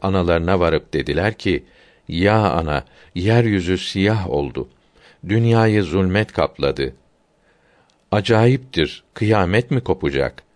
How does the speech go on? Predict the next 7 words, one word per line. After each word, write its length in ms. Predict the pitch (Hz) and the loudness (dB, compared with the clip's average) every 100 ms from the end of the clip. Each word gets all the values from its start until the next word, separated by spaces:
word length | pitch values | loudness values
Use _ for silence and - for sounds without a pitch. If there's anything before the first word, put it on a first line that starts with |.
| _ _ _ _ _ | _ _ _ _ _
Anaları, 540 | 107 113 110 113 123 123 - _ | 0 2 4 4 4 0 -6 _
"Hayır 360 | - 117 80 | 0 2 2
çocuklar, 680 | 69 - 67 65 - 60 - _ _ _ - | -2 -6 -6 -6 -4 -4 -6 _ _ _ -12
kıyamet 540 | - 101 98 95 104 | -2 0 2 0 -2
kopma 340 | - 92 - 85 | -2 -4 -2 -4
zamanı 520 | 80 80 76 76 71 | -2 -2 0 -2 -2
gelmemiştir. 840 | 73 87 85 60 58 - - - | 0 0 0 -6 -10 -10 -10 -12